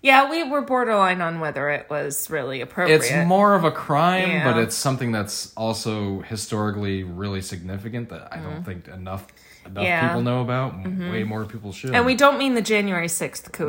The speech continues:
Speaker 2: No.
Speaker 1: attempt. We mean something historical. But,
Speaker 2: Yeah,
Speaker 1: yeah.
Speaker 2: something that actually did happen.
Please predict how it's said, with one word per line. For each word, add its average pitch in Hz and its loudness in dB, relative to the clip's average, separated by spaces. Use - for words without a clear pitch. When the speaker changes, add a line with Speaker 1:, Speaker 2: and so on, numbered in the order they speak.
Speaker 2:
No. - 2
Speaker 1:
attempt. 101 -2
We 170 -6
mean 151 -10
something - -14
historical. 180 -6
But, - -10
Speaker 2:
Yeah, 85 -6
Speaker 1:
yeah. - -14
Speaker 2:
something 120 0
that 110 0
actually 101 -2
did 85 -10
happen. 71 -16